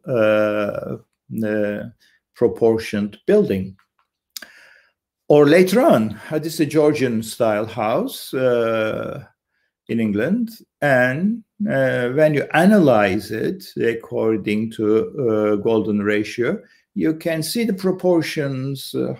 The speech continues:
how well fitted actually. Ah, this is a, this is a different story.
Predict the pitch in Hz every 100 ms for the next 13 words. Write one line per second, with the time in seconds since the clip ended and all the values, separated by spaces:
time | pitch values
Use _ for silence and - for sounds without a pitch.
0 | - 165 160 143 143 143 139 135 143 -
1 | - - 110 - - - - _ - -
2 | - 127 _ _ _ _ _ - - -
3 | - - - - _ _ - 170 247 135
4 | - - - - 269 - 196 180 147 151
5 | 139 131 127 190 185 127 131 120 131 -
6 | 113 110 - 107 104 - -